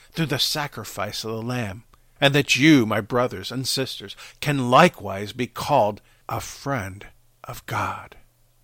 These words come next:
I love seeing how God is moving among people out there, among people from many denominations,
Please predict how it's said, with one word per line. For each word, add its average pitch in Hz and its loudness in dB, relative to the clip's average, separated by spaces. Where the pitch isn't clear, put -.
I 123 -6
love 117 -4
seeing 113 -6
how 107 -6
God 98 -4
is 101 -14
moving 110 -6
among 101 -8
people 98 -10
out - -18
there, - -18
among 131 -2
people 147 -4
from 135 -4
many 120 0
denominations, 104 -8